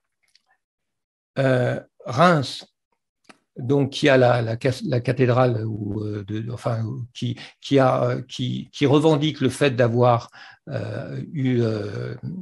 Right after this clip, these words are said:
le, le baptême de Clovis par l'évêque Rémy,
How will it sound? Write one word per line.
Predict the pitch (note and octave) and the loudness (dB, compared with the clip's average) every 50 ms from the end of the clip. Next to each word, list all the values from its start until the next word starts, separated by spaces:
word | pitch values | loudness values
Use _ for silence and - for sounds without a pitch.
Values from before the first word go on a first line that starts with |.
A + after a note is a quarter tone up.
| F#3+ G#3+ A3 - _ _ - | -14 -14 -18 -20 _ _ -12
le, | - A#2 G#2+ G#2 G#2 G#2+ | -10 -6 -6 -4 -4 -4
le | A2+ A2+ A2 | -4 -4 0
baptême | A2+ C#3 B2 - C3 C3 B2 | 0 0 2 2 2 2 2
de | A2 | 0
Clovis | A#2+ - - C3+ C3+ D#3+ G3+ A#3 - - - - - | 0 2 2 2 4 4 0 -2 -2 -6 -12 -10 -6
par | - B2 B2 | -4 -2 0
l'évêque | A#2+ B2 A#2+ A#2 B2 B2+ A#2 - | 2 0 2 2 2 0 0 -2
Rémy, | - - - B2+ C3+ C#3 D#3+ G3+ A#3 A3+ - | -6 -6 -2 0 2 2 2 2 0 -2 -6